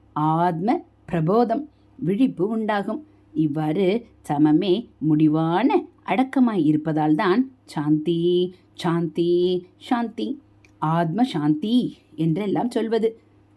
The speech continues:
தாந்தி என்ற வார்த்தை இதனால்தான் சாந்தி மாதிரி பழக்கத்தில் இல்லை. அடக்குவது என்று பலமான காரியமாக தெரியாமல் அடங்கி போனவிட்டு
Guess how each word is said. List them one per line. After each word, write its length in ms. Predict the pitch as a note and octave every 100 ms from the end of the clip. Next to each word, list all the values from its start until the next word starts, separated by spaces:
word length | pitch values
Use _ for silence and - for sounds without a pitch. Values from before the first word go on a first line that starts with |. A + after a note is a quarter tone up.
| -
தாந்தி 500 | D#3 D#3 D3+ D3+ F#3+ B3
என்ற 220 | G3 D3 D3
வார்த்தை 440 | C#3+ D3 D3 G#3 F3+ A3 - _ -
இதனால்தான் 680 | D#3+ D#3 D3+ D3+ G3+ G#3 B3 - _
சாந்தி 520 | - E3 D3 C3+ - A3+
மாதிரி 600 | G#3 D#3+ E3 D#3+ D#3+ F#4+ G4 - _
பழக்கத்தில் 580 | - A#3 A#3+ D#3 G#3 A3+
இல்லை. 240 | A3 A3 D4+ _ _ _ _ _ _ _
அடக்குவது 680 | - D#3+ D#3+ - D#3 D3+ F3 G#3
என்று 320 | F#3 D3+ G3 F3+ G3+ - -
பலமான 680 | C3+ D3+ E3 E3+ F#3 A3+ -
காரியமாக 680 | D3 D#3 F3+ F#3+ F3 D#3+ E3
தெரியாமல் 640 | - D#3 E3 F3 G#3 G#3 B3 - _
அடங்கி 480 | F3+ F#3 C4 C4 C4
போனவிட்டு 600 | - E3 D#3 D#3 G3 G#4+